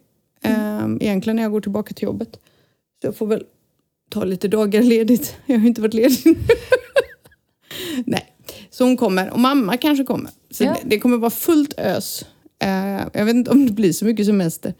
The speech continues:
Speaker 1: Om det är någon som lyckas få tag i på ett flyg.
Speaker 2: Ja, för det är väl också det som är problemet. Ehm, M-, Melissa har ju redan bokat.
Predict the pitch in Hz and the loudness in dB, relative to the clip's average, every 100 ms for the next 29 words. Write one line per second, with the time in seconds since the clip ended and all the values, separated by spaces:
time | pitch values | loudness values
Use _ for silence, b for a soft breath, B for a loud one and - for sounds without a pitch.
0 | b 208 190 175 175 156 160 156 151 151 | b -4 -2 0 -4 -4 -4 -2 -4 -6
1 | 170 - 143 135 143 147 - 180 180 185 | -6 -4 -2 -4 -6 -6 -4 -2 -2 -4
2 | - - 214 196 190 b b - - 220 | -10 -2 2 2 0 b b -8 0 2
3 | 208 208 196 202 190 180 190 170 180 175 | 4 2 0 0 0 0 0 0 -2 -2
4 | 151 180 - - - _ - 85 95 107 | -2 -4 -8 -18 -20 _ -4 -2 -2 -4
5 | - 110 113 - - - - 220 - 240 | -4 -4 -4 -4 -6 -6 -2 -2 2 2
6 | 277 277 240 226 196 185 - 196 - - | 4 4 2 2 0 -2 -4 -8 -8 -16